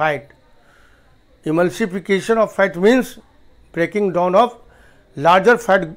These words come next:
molecules into a smaller globules, this is called emulsification। तो फैट्स को, बड़े बड़े फैट्स के कणों को छोटे छोटे कणों में तोड़ देना ही emulsification कहलाता है, और ये बाइल जूस के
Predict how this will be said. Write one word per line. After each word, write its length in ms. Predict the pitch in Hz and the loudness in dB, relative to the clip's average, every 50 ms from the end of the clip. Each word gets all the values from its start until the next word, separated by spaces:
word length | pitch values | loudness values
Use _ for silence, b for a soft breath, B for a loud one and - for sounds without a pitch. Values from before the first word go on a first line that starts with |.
| - _ _ _ _ - | -20 _ _ _ _ -4
molecules 500 | 156 165 170 170 165 - 196 180 - - | -2 0 0 0 2 0 0 0 -2 -4
into 200 | 170 156 160 202 | -6 -2 0 0
a 260 | 226 - - - 156 - - | 0 -2 -4 -8 -10 -10 -10
smaller 340 | 151 151 151 151 165 202 247 - - - - | -8 -6 -4 0 0 0 0 0 -4 -12 -14
globules, 520 | 139 143 151 151 151 147 165 175 170 147 117 113 - - _ - 156 | -10 -6 -4 -4 -2 0 0 0 0 0 -4 -10 -20 -20 _ -12 -10
this 140 | 151 139 160 | -10 -8 -10
is 120 | 160 139 | -10 -10
called 240 | - 175 160 151 147 | -8 -8 -8 -6 -8
emulsification। 800 | 147 147 143 135 127 151 143 139 143 143 151 143 123 - 139 127 120 - b b b b b b b | -10 -10 -12 -12 -14 -16 -18 -18 -14 -12 -12 -12 -12 -14 -16 -16 -16 -20 b b b b b b b
तो 180 | - 190 214 240 | 2 4 4 4
फैट्स 460 | - - - 165 175 202 208 - - | 4 0 -2 0 2 2 0 -2 -6
को, 440 | - - 202 202 220 247 254 - b b b b b b b b b _ - | -4 0 4 6 6 6 4 0 b b b b b b b b b _ -4
बड़े 220 | 165 160 175 202 | 0 4 4 6
बड़े 480 | 208 202 202 196 214 226 247 - - - _ _ _ | 6 6 6 6 8 6 6 4 -2 -10 _ _ _
फैट्स 420 | - - - 165 175 190 190 - | -14 -4 0 0 2 0 0 -2
के 160 | - 220 214 | -4 -2 -2
कणों 340 | 202 - - 175 180 185 190 | -2 -2 -2 -2 0 0 0
को 140 | 185 202 202 | 0 -2 -2
छोटे 240 | 208 - 180 170 185 | -2 -4 -6 -8 -6
छोटे 240 | 151 180 175 202 180 | -8 -8 -6 -6 -6
कणों 260 | 165 170 165 165 165 | -6 -6 -6 -4 -4
में 400 | 170 190 220 240 247 247 - _ | -2 0 0 0 0 -2 -6 _
तोड़ 220 | - 165 175 175 | -6 -4 -4 -4
देना 320 | 147 156 156 151 156 165 165 | -4 -6 -6 -6 -4 -6 -4
ही 220 | 156 180 208 190 | -4 -4 -4 -4
emulsification 760 | 170 165 165 151 - 160 151 151 143 156 143 131 - 170 156 | -4 -4 -6 -10 -12 -16 -18 -16 -14 -14 -14 -12 -12 -12 -12
कहलाता 320 | 165 156 156 156 156 - 170 | -10 -8 -8 -8 -6 -6 -6
है, 40 | |
और 80 | 156 147 | -6 -4
ये 380 | 151 175 214 254 277 311 B B B B B B B B B B | -2 2 2 2 2 2 B B B B B B B B B B
बाइल 300 | 147 160 170 190 214 214 | 0 2 4 4 4 2
जूस 300 | 165 165 196 190 - - | 0 -2 -4 -4 -4 -6
के 540 | - - 196 214 247 277 311 302 - - | 0 2 4 6 6 4 2 0 -6 -16